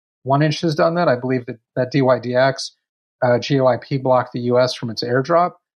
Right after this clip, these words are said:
So you will see Americans losing out on opportunities. And I just don't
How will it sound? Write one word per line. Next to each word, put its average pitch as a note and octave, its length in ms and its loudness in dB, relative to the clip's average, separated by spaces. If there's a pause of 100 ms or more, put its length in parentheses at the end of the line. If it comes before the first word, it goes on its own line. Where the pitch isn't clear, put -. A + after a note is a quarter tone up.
So C#3 640 0 (140)
you D#3 140 -4
will D#3+ 180 0
see G3+ 260 0
Americans E3 600 0
losing C#3 400 0
out C3 360 0 (400)
on C3 140 0
opportunities. B2+ 1000 -2 (380)
And D3+ 320 2
I E3 100 0
just G#3 240 -8
don't F#3+ 320 -2